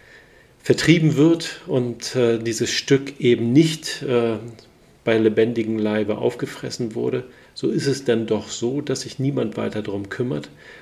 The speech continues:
und es so oder so zum Tode verurteilt ist,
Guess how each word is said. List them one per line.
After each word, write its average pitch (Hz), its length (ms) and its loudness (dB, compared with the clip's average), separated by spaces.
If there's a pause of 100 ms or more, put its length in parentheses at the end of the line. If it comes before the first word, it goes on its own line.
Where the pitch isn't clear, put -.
(160)
und 226 240 2
es - 360 0 (180)
so 131 260 0
oder 120 300 4
so 117 440 0 (220)
zum 110 300 -6
Tode 113 340 2
verurteilt 104 880 -2
ist, 127 320 -2